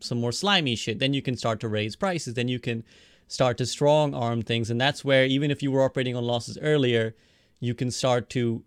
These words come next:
maximize your profits now. And again, for someone like Uber, when self-driving cars are finally realized, then they can cut costs on drivers, for example, and that's how they'll up their profits. So bringing it back to Microsoft,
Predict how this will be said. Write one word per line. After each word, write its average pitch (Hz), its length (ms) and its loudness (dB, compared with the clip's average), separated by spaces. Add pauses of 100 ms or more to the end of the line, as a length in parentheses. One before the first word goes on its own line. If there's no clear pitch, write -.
maximize 123 580 -2
your 113 80 -4
profits 113 400 -4
now. 120 240 0
And 107 100 -2
again, 113 200 -2
for 117 120 -8
someone 127 280 -2
like 110 180 -4
Uber, 147 400 4 (400)
when 131 440 0 (120)
self-driving 151 720 2
cars 131 300 2
are 120 40 -2
finally 123 440 -2
realized, 117 540 2
then 113 340 -2 (280)
they 120 120 -4
can 127 180 -2
cut 120 240 0
costs 127 520 0
on 123 140 -4
drivers, 117 520 2
for - 80 -6
example, 107 320 -4
and 110 100 -2
that's 120 160 -2
how 113 140 0
they'll 110 320 -2 (100)
up 123 220 -2
their 113 160 2
profits. - 580 -4 (340)
So 143 280 4
bringing 175 320 4
it 151 100 2
back 143 180 4
to 123 80 -2
Microsoft, 131 760 -2